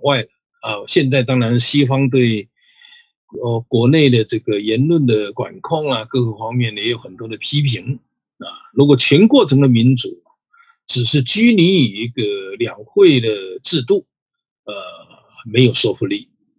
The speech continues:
如果能够扩大到整个社会的这个，呃，民主参与，甚至整个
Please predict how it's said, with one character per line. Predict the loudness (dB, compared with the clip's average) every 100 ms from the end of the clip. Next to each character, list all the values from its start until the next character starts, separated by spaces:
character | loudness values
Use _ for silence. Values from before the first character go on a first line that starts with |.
| _
如 | 4 4
果 | 6 4
能 | 2
够 | 0 -2
扩 | -2 0
大 | 0
到 | 0 -2
整 | -4 -6
个 | -4
社 | -2 2 2
会 | 4 2
的 | 0 -4
这 | -8
个， | -16 -14 -16 -16 -20 _ _ _ _ _ _ _ _
呃， | -14 -12 -14 -20 0
民 | 4 8 8
主 | 6 -4 -6 -8 -12 -16 -10
参 | -4 0 2 4
与， | 2 -4 _ _
甚 | 0 2 2
至 | 0
整 | -2
个 | -6